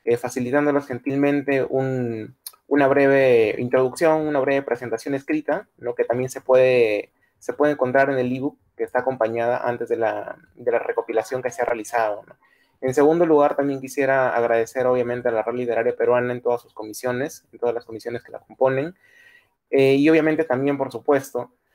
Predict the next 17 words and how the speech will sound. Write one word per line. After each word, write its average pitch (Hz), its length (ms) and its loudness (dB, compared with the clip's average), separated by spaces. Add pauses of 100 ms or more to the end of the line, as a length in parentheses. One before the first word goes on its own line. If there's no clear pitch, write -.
(180)
a, 120 280 2
a 123 60 2
la 127 140 4
valiosa 139 320 0
empresa 151 400 -4
que, 120 360 -4
que 127 80 -2
viene 156 280 -2
realizando 143 560 -4
y 135 40 -8
que 127 60 -4
está 123 140 -6
impulsando 131 400 -6
la 131 80 -2
editorial 120 360 -2
Vida 131 200 2
Múltiple, 139 600 -4